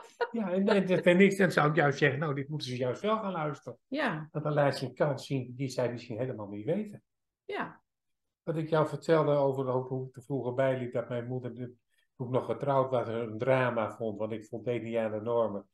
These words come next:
Speaker 1: En toen ik een nieuwe vriendin had, dat ze het fantastisch vond, omdat ik toen, dat ze zat en gelukkig was. Ja, dus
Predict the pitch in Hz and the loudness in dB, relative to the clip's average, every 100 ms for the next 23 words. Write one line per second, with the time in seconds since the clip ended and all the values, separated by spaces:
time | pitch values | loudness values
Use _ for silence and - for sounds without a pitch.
0 | _ _ _ - 123 120 117 110 110 107 | _ _ _ -6 -6 -6 -6 -4 -4 -2
1 | 117 117 110 113 110 110 123 113 104 104 | -2 -2 -4 -4 -6 -4 -4 -4 -4 -6
2 | - _ _ _ 113 - 107 - - 127 | -8 _ _ _ -10 -10 -10 -10 -2 -2
3 | - 113 107 110 104 107 107 101 - - | -2 -10 -10 -10 -8 -8 -8 -8 -12 -12
4 | 113 107 117 104 98 110 107 104 - 110 | -12 -10 -10 -12 -12 -12 -12 -14 -12 -12
5 | 123 131 127 104 - _ _ _ _ _ | -12 -12 -14 -16 -20 _ _ _ _ _
6 | _ _ _ 127 139 127 - - | _ _ _ -8 -6 -4 -6 -10